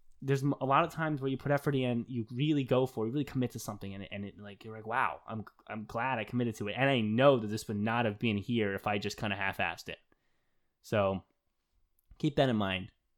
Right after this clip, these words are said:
That's, that's my life tip. That is my life tip. Um, as I struggle with the very tip,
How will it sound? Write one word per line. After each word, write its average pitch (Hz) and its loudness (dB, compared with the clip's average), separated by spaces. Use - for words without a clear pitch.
That's, - -2
that's 143 0
my 190 0
life 214 2
tip. - -6
That 127 -2
is 165 0
my 160 0
life 143 0
tip. 98 -4
Um, 104 2
as 113 0
I 98 0
struggle 113 2
with 107 -4
the 113 -6
very 101 -2
tip, 143 0